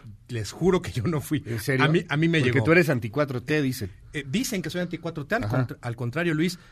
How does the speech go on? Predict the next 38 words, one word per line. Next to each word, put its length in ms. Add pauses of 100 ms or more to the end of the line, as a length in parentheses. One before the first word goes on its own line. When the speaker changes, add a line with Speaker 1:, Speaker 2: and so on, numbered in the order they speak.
(160)
Speaker 1:
eh, 160
soy 160
ferviente 400
admirador 440
de 80
esa 120
fórmula 380
que 100
dice, 380
"Si 160
al 80
presidente 400
le 80
va 120
mal, 300 (480)
a 140
todos 240
nos 180
va 160 (240)
mal". 300 (240)
Speaker 2:
Porque 240
Speaker 1:
O 20
sea, 40
Speaker 2:
ahora, 360
pues, 160 (480)
a 80
ver, 160
¿qué 100
pasó? 300 (540)
Speaker 1:
Bueno, 280 (200)
a 80
ver, 160
Luis, 200 (420)
eh, 100
como 220
bien 140
señalas, 600
Speaker 2:
Ajá. 40